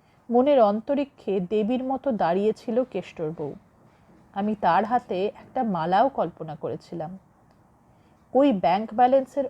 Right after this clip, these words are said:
অঙ্ক আমার মাথা খারাপ করে দিয়েছিল। চুপ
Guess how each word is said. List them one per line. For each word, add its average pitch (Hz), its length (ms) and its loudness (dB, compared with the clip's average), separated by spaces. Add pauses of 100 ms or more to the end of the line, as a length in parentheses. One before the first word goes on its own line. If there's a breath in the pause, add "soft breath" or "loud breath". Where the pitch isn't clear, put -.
অঙ্ক 226 520 0 (260 loud breath)
আমার 226 280 4
মাথা 175 420 -4
খারাপ 190 260 -4 (100)
করে 151 160 -6
দিয়েছিল। 165 380 -12 (2000)
চুপ 214 160 -2